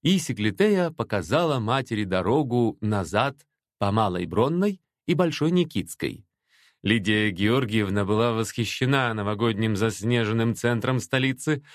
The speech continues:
Она поняла, что настоящую старую Москву раньше не видела. Лита предложила ей переночевать и поехать домой на утро после завтрака,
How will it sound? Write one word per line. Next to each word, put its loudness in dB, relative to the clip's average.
Она 2
поняла, 2
что -6
настоящую 0
старую 0
Москву -2
раньше 0
не 2
видела. 0
Лита 2
предложила 2
ей 2
переночевать 2
и -6
поехать 0
домой 2
на 2
утро -2
после -2
завтрака, -2